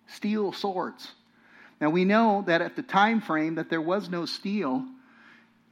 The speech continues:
according to the Smithsonian and all historians, that there is no steel at that time in the country, but the, the document says there's steel.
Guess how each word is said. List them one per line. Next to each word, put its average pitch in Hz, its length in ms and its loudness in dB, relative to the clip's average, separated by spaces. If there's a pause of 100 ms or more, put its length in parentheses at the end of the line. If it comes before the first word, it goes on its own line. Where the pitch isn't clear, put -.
(220)
according 180 400 2
to 170 60 -4
the 170 100 -4
Smithsonian 190 640 -2
and 151 160 -2
all 185 220 4
historians, 208 760 -4 (300)
that 131 120 -6
there 156 160 2
is 147 140 -4
no 170 80 -6
steel 185 480 -4
at 143 120 -8
that 151 200 -2
time 160 200 2
in 151 60 -6
the 143 60 -6
country, 208 400 -2
but 131 160 -6
the, 131 180 -2 (140)
the 123 220 -8
document 151 500 0
says 196 240 -4
there's 143 200 -4
steel. 175 420 -2